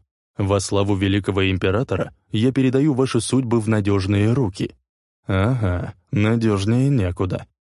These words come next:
Лучше бы ты, дяденька, нас банде педофилов сплавил, и то целее бы были. Сетую я на судьбу, а потом до моих активно перестраивающихся детских мозгов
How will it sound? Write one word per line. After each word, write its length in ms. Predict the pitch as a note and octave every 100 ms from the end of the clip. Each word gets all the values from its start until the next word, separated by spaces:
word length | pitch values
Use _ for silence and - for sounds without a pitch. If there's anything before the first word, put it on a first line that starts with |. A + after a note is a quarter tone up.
| _ _
Лучше 420 | G#2+ G2 F#2+ - A#2
бы 120 | A2+
ты, 120 | A#2+
дяденька, 420 | A2+ A2+ A2+ A#2
нас 200 | A2+ A2
банде 340 | A2 G#2+ G#2 G#2+
педофилов 600 | B2+ C#3+ B2+ G2+ G#2 -
сплавил, 480 | - A2 F2 - - _
и 140 | B2 A#2+
то 180 | A2+
целее 440 | F#2 D#3 C#3 G2 F2+
бы 140 | A2
были. 400 | B2+ G#2 F2 - - _ _
Сетую 500 | - F#2 F2+ F#2 F2
я 100 | F2+
на 100 | F2
судьбу, 400 | - F#2 A2 B2+ _ _
а 140 | G#2
потом 400 | F#2 F#2 A#2+ G#2+
до 80 | F#2
моих 280 | F2+ F2+ F2+
активно 400 | F#2+ - G2+ F#2+
перестраивающихся 1080 | F#2 F#2 - G#2 G2 F2+ F2+ F2 F#2 - F#2
детских 420 | F#2 - G2+ F#2
мозгов 480 | F#2 F2+ A2 -